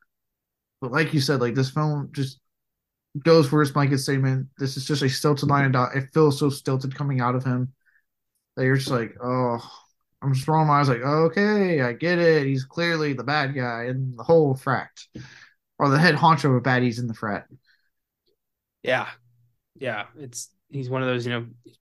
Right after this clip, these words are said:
Speaker 2: pledges to Phi Beta douchebag or whatever the hell it's called. And I get it. I would have liked a little bit more, you know,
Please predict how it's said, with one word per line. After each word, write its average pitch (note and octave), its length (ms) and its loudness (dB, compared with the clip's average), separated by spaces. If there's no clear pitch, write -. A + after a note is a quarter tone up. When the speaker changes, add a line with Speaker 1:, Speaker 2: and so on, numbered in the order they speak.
Speaker 2:
pledges B2+ 340 -4
to A#2+ 80 -12
Phi B2 260 0
Beta B2 280 -4
douchebag A#2 460 -8
or G#2+ 80 -10
whatever A2 240 -10
the G#2+ 60 -12
hell G#2+ 120 -12
it's A2 80 -20
called. G#2+ 260 -20
And C#3+ 280 -6
I C#3+ 100 -2
get C3+ 160 -4
it. A#2 140 -14
I C#3+ 80 -2
would D3 140 0
have C#3+ 100 -2
liked C3+ 200 0
a C3 40 -8
little E3 240 -2
bit F3 160 0
more, C#3+ 420 -2
you C3 80 -8
know, A#2+ 200 -6